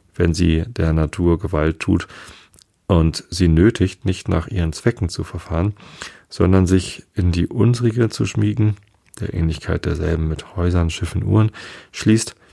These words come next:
es werde eben eine solche Kausalität, nämlich Verstand und Wille, bei ihr zum Grunde liegen, wenn sie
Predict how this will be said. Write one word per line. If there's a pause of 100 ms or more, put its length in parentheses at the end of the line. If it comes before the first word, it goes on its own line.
(580)
es
werde
eben
eine
solche
Kausalität,
nämlich
Verstand
und
Wille, (340)
bei
ihr
zum
Grunde
liegen,
wenn
sie